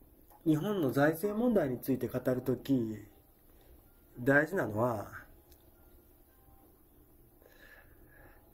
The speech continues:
うん、二つ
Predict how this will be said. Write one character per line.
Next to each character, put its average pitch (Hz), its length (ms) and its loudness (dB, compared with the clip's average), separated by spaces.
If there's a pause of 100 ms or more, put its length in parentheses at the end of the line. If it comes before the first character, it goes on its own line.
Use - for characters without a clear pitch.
(320)
う - 40 -16
ん、 - 380 -12 (1160)
二 - 260 0
つ - 160 -6